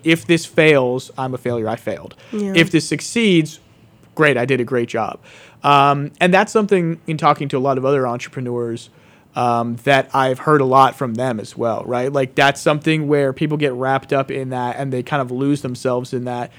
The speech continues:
Speaker 1: especially 'cause being an entrepreneur provides you so many freedoms and stuff. And
Speaker 2: Mm-hmm.
Speaker 1: sometimes failure feels like, "I'm gonna have to go back to that other way of life that I don't like anymore." So a lot of people kinda get caught up in that. Um, so the entire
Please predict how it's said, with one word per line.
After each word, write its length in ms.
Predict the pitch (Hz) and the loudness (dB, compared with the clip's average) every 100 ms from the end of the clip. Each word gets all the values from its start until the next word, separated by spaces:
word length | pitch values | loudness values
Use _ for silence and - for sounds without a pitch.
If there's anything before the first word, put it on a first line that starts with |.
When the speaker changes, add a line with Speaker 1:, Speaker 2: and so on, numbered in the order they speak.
| - | -20
Speaker 1:
especially 460 | - 170 175 180 | -2 0 2 0
'cause 480 | 151 165 143 139 - _ _ _ - | 0 2 2 2 -6 _ _ _ -8
being 160 | 139 | -4
an 60 | 143 | -4
entrepreneur 420 | 131 - 135 131 | -4 -6 -4 -4
provides 360 | 123 135 123 127 | -4 -4 -4 -4
you 80 | |
so 120 | 120 127 | -8 -8
many 140 | 113 | -8
freedoms 540 | - 190 196 190 180 | -4 0 6 6 4
and 100 | 185 | -2
stuff. 400 | 175 - 175 170 | -2 4 4 4
And 80 | - | -2
Speaker 2:
Mm-hmm. 60 | 135 | -4
Speaker 1:
sometimes 380 | 147 143 147 135 | -4 0 -2 -2
failure 340 | 143 139 135 | 0 0 0
feels 240 | 131 143 131 | -2 -2 -2
like, 100 | 123 | -6
"I'm 80 | 143 | -6
gonna 120 | 135 | -6
have 60 | 127 | -6
to 40 | 135 | -6
go 80 | |
back 360 | 120 113 123 127 | -6 -2 -2 -2
to 80 | - | -4
that 160 | 131 123 | -4 -2
other 240 | 123 123 | -2 -2
way 200 | 123 127 | -2 -2
of 100 | 123 | -2
life 220 | 127 127 | -6 -6
that 100 | 127 | -6
I 60 | 120 | -6
don't 280 | 127 113 98 | -6 -8 -6
like 260 | 123 143 | -6 -4
anymore." 460 | 160 156 151 151 151 - - - - | -6 -4 -4 -4 -4 -10 -20 -20 2
So 160 | 170 | 6
a 20 | |
lot 220 | 165 165 185 | 8 8 6
of 80 | |
people 280 | 180 170 160 | 4 0 0
kinda 220 | 147 151 | 2 -2
get 220 | 139 139 - | 2 0 2
caught 220 | 135 135 | 2 2
up 140 | 135 | 0
in 120 | 147 | -2
that. 280 | 156 165 170 - _ _ _ _ _ _ - - | 0 0 -2 -6 _ _ _ _ _ _ -20 -2
Um, 520 | 139 135 123 120 127 - | 2 2 0 -2 -10 -8
so 340 | - 156 147 - | 2 6 6 2
the 120 | 156 | 0
entire 600 | 160 160 - 196 185 170 | 0 4 6 8 8 4